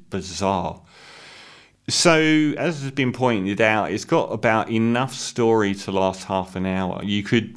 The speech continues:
if you were concise, you could make a half hour story and cover everything that happens in this film. And it's stretched over an interminable three hours and twenty minutes for no reason, other than James Cameron's ego.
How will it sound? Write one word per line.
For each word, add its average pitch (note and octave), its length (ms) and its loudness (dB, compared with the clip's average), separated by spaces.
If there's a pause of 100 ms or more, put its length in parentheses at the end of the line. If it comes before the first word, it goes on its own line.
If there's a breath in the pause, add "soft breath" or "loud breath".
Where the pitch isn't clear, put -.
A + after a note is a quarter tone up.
(120)
if - 180 -2
you C#3+ 160 4
were A2+ 80 4
concise, A#2+ 840 -2
you G#2+ 80 -4
could F#2+ 160 -8
make G2 280 0
a F2 40 -14
half G2 400 0
hour F#2+ 280 0
story F#2+ 680 0 (520 loud breath)
and A#2+ 180 4
cover A2 400 0
everything G#2 520 -4
that E2+ 80 -6
happens F#2 360 -6
in F#2 80 -6
this F2+ 160 -8
film. F#2 380 -2 (560 loud breath)
And B2 160 4
it's - 180 -4
stretched - 840 -4
over G2+ 420 2
an A2 100 -2
interminable G#2+ 1120 0
three G#2 340 -2
hours F#2 300 0
and F#2+ 100 -4
twenty F#2 280 -2
minutes F#2 580 -4
for C#3 300 2
no B2+ 180 4
reason, G#2 580 -2 (800 soft breath)
other C3 300 4
than A#2+ 200 0
James G#2 360 0
Cameron's G2 480 -2
ego. F#2+ 400 -4